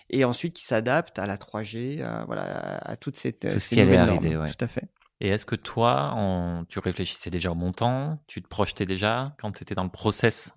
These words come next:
Speaker 3: entre guillemets, de, de vente, ou non, c'était
Speaker 1: Ouais, non, euh, en fait, si, on avait quelques benchmarks parce que on, on, j'a-, j'avais fait une sorte de, pas de dual track, mais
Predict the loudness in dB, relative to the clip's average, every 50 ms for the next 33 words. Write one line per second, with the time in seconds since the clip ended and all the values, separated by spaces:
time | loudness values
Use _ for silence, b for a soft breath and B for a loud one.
0 | -8 -8 -6 -4 -4 -4 -2 -2 -2 -2 -2 -2 -4 -4 -4 -6 -6 -6 -8 -10
1 | -12 -14 B B B B B B B B B B B B B B B B _ -10
2 | -6 -4 -2 0 0 0 0 -2 -4 -8 -10 -12 _ _ -14 -8 -6 -4 -2 -2
3 | -2 -2 -2 0 0 0 0 -2 -4 -6 -10 -12 -16 -14 -12 -10 -10 -10 -12 -12
4 | -14 -14 -16 -18 -20 -20 -20 _ _ _ -4 -2 0 4 6 8 8 8 8 8
5 | 6 6 6 6 6 6 6 6 4 4 2 0 0 0 0 0 0 -2 -10 -8
6 | -6 -2 2 2 4 4 4 4 2 2 0 0 0 0 -2 0 0 0 -2 -4
7 | -6 -4 -2 -2 -2 -2 -6 -8 -8 -6 -6 -2 2 2 2 2 0 -2 -2 -4
8 | -2 -2 -4 -6 -6 -6 -8 -8 -8 -8 -6 -4 -2 0 0 0 0 0 0 2
9 | 2 4 2 2 2 0 2 2 2 2 2 0 -4 -4 -4 -2 -4 -4 -6 -4
10 | -4 -4 -4 -4 -4 -2 -2 -2 -2 -4 -6 -6 -2 0 0 0 0 -2 -2 -2
11 | 0 0